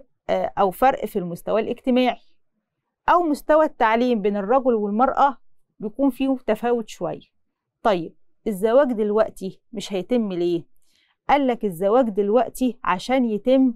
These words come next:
لازم تحليل جيني. يعني إيه تحليل جيني؟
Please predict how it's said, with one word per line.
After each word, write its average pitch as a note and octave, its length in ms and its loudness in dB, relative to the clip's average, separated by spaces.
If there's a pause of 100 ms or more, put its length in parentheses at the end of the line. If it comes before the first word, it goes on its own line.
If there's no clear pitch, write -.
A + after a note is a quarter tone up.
(120)
لازم B3+ 800 0 (100)
تحليل A#3+ 840 -2
جيني. G#3 460 -2 (680)
يعني G3+ 420 0
إيه C#4+ 60 2
تحليل A#3 460 -2
جيني؟ F#3+ 500 -6